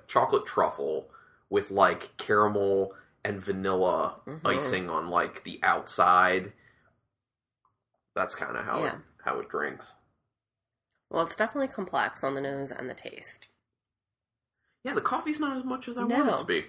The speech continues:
Speaker 2: I want it, I
Speaker 1: It's there, but it's more
Speaker 2: I mean, to call
Speaker 1: subtle.
Speaker 2: it, when you say some, uh, when you use the word espresso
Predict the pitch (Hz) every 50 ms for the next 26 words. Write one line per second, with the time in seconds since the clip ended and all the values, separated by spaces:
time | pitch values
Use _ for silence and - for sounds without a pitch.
0 | - - - 160 202 214 226 240 247 240 - - - 156 165 170 165 156 170 180
1 | - _ _ _ _ _ _ - - - - - - 147 196 233 226 180 123 104
2 | 104 101 98 - - - - _ _ _ _ _ _ _ _ _ _ _ - -
3 | 123 117 120 - - - - - - - - - - - - - 120 226 226 254
4 | 247 240 - - 269 269 285 302 240 - 202 240 262 320 349 - 392 370 - -
5 | - - - - - - - - - _ _ - 185 190 220 240 285 311 285 -
6 | 214 185 185 185 - - - - - - - - - - - - 156 - - 208
7 | 208 220 226 240 247 240